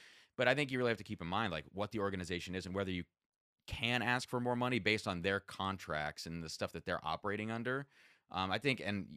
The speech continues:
y-, you know, you guys that teach at universities, I, I barely teach at a university right now, you know? So, like, I, as an adjunct, I can't really go negotiate more money unless it's some flat fee to do, like, a master class or something at Capitol.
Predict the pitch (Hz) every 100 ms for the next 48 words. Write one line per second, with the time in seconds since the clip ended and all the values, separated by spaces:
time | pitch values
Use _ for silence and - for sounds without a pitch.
0 | - 104 - 98 98 104 95 - 101 87
1 | 90 90 92 - 85 104 101 82 _ _
2 | 101 101 - 107 107 92 95 87 85 85
3 | 82 85 - 85 82 78 78 78 64 -
4 | 90 87 90 - 90 87 - - - _
5 | _ _ - 107 - - 104 98 101 95
6 | 92 95 98 - 92 90 87 82 85 80
7 | 85 - 82 82 80 90 87 85 82 85
8 | 85 - 87 85 - 85 87 - 87 85
9 | 80 82 78 78 80 78 - 78 76 76
10 | - - 76 73 73 69 - 73 - 62
11 | -